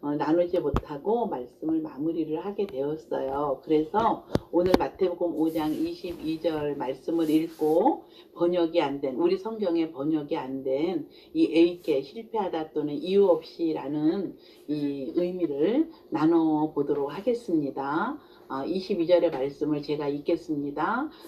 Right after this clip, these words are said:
"나는 너희에게 이르노니 형제에게 노하는 자마다 심판을 받게 되고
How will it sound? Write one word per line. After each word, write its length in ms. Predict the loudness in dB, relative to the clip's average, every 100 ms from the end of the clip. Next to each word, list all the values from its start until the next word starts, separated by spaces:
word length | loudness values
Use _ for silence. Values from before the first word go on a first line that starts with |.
| -2
"나는 300 | 4 4 6
너희에게 520 | 4 6 6 4 2
이르노니 760 | 2 2 2 2 2 4 2 0
형제에게 560 | -4 2 4 4 2
노하는 480 | 0 0 0 -4 -4
자마다 680 | -4 -4 -6 -8 -8 -8 -8
심판을 540 | -6 -6 -4 -4 -4
받게 320 | -6 -4 -2
되고 640 | -2 -2 2 4 4 0